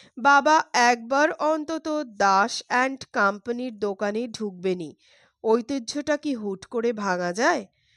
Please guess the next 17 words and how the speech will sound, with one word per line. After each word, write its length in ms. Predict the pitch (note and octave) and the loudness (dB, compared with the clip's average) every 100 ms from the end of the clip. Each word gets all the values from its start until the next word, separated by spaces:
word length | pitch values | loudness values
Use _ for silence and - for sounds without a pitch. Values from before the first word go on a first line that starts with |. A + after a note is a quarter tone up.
| _ _ _ | _ _ _
কথাটা 480 | D#4 D4 D#4 E4 F4+ | 4 4 6 4 2
যেন 180 | F4 F4+ | 2 2
অশোক 420 | E4+ D4+ D4 D#4+ D4+ | 2 0 -2 -6 -6
মজুমদারের 600 | D4+ D#4+ D4+ D#4 D#4+ E4+ C#4 | -6 -4 -2 -2 -2 -4 -2
পছন্দ 480 | A#3 A3 B3+ C4 | -2 -2 -6 0
হলো 320 | C#4 B3+ F#3 E3+ | 0 2 -2 -4
না। 180 | E3 - _ _ _ _ _ - | -6 -12 _ _ _ _ _ -6
বিরস 440 | C#4 D4+ E4 E4+ | 0 4 2 2
মুখে 240 | D#4+ D#4 E4 | -4 -4 -4
বললেন, 640 | B3 B3 B3+ B3 G3 G3 _ | 0 0 2 2 0 -8 _
"তাহলে 480 | C#4+ C#4+ D4+ E4 F4 | 2 4 2 2 4
আর 220 | E4 D4+ | 2 2
কি, 260 | D4+ G#3+ F3 _ _ _ _ | -4 -14 -14 _ _ _ _
কষ্ট 340 | B3+ A#3 A#3 D4 | 2 2 2 -4
করে 300 | D4 D4+ D4 | -2 -2 -2
পড়ুন 460 | - G#3 G#3 A#3+ | -2 -2 -2 -6
কদিন, 440 | C4 D4 D4+ D#4 | 0 0 0 -4